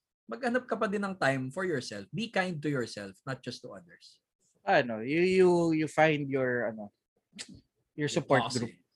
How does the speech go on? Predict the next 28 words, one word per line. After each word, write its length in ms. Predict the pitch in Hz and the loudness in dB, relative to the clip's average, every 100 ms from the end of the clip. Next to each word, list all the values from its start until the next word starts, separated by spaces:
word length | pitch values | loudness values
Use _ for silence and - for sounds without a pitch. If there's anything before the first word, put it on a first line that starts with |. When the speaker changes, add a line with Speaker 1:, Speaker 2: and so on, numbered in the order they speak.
| - | -16
Speaker 1:
Ayan, 320 | 92 101 85 | -12 -12 -12
your 160 | - | -16
posse. 560 | 185 120 117 107 - - _ _ _ - | -14 -8 -6 -6 -10 -20 _ _ _ -8
Speaker 2:
Kailangan 320 | 170 185 180 | 2 4 4
Speaker 1:
Pwede. 80 | 180 | 4
Speaker 2:
mo 80 | 175 | 4
ng 140 | 165 | 2
support 400 | 156 156 143 131 123 | 2 -2 4 2 2
group. 300 | 127 127 - | -2 -2 -4
Hindi 200 | 147 147 | -6 0
mo 100 | 147 | 4
kakayanin 640 | 143 131 135 120 117 120 | 6 6 4 2 2 0
yan 80 | 113 | 0
mag-isa. 400 | 110 107 104 90 - _ _ | -2 -4 -8 -10 -12 _ _
Speaker 1:
Oo. 460 | 107 98 101 104 90 - - | -16 -14 -12 -12 -14 -16 0
Speaker 2:
Ah, 420 | 131 131 127 123 | 6 8 8 6
be 340 | 127 151 165 | 2 0 2
it 160 | 151 127 _ | 2 2 _
one 360 | - 123 131 131 - _ | 2 4 4 0 -10 _
other 320 | - 131 135 | 0 2 2
person, 720 | - 135 123 - 127 123 123 120 _ _ - _ _ | 2 2 2 0 0 0 -2 -8 _ _ -20 _ _
three 320 | - 156 143 | -2 2 4
other 320 | 143 131 123 127 | 4 2 2 0
persons, 600 | - 131 117 131 120 - | 2 -2 0 -2 -2 -4
a 140 | - | -4
group, 380 | 139 143 156 160 - _ - | 0 4 4 4 -2 _ -14
maybe. 540 | 143 139 131 135 135 | -2 0 2 2 0
<laughs> 40 | 123 | -2